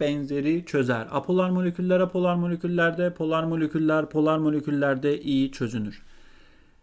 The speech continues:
B H iki apolar, karbondioksit apolar olduğu için birbiri içerisinde çözünür.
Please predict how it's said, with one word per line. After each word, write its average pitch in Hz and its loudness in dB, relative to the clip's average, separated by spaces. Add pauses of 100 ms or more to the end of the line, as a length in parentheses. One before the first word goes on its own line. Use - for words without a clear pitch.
(160)
B 147 6
H 175 0
iki 196 0
apolar, 175 2
karbondioksit 165 0
apolar 175 0
olduğu 165 2
için 165 0
birbiri 151 2
içerisinde 151 -2
çözünür. 120 -4